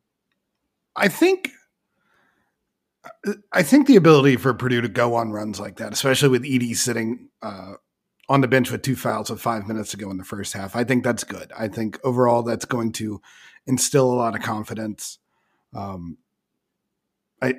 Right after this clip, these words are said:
I think the big takeaway, obviously, is Brandon Newman in the starting lineup. He, once again, is just on ball defending,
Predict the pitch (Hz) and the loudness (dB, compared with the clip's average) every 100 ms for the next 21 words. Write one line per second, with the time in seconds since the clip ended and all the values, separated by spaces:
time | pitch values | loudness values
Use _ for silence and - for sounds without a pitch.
0 | - 135 127 131 120 123 - 127 113 117 | 0 2 4 2 2 0 2 0 0 -2
1 | 113 110 107 - 113 101 110 110 107 107 | -2 -4 -4 -6 -6 -6 -4 -4 -4 -4
2 | 107 104 101 98 104 95 95 95 90 - | -4 -6 -6 -6 -8 -10 -12 -12 -14 -16
3 | - _ _ _ - - - _ _ _ | -18 _ _ _ -20 -20 -20 _ _ _
4 | _ _ _ _ - 185 156 117 175 220 | _ _ _ _ 2 4 4 4 4 4
5 | 170 147 185 196 131 107 123 131 - - | 4 6 8 6 4 2 4 4 2 -4
6 | - - _ _ _ _ _ _ _ _ | -8 -12 _ _ _ _ _ _ _ _
7 | _ _ _ _ - - - 156 214 202 | _ _ _ _ -18 -2 6 10 10 10
8 | 170 170 160 135 135 151 156 113 107 | 8 8 6 4 4 4 4 2 -2